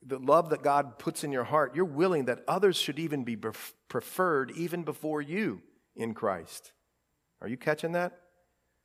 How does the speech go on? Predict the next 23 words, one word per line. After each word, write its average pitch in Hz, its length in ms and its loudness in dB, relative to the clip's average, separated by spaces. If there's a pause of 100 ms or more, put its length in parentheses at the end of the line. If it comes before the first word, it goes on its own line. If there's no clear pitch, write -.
(380)
Love 226 260 8
doesn't 208 300 8
parade 185 420 8
itself. - 720 2 (240)
What 247 160 6
does 254 120 4
parade 151 380 4
itself 123 400 2
mean? 101 220 -2
Think 247 200 2
about 143 300 8 (240)
you 196 260 4
being 165 300 2
on 135 360 4 (920)
a 107 80 0
show, 104 580 4
you 165 160 0
being 160 320 2
the 123 100 0
show, 113 420 4
no 170 180 8
showing 156 500 4
off. 110 480 6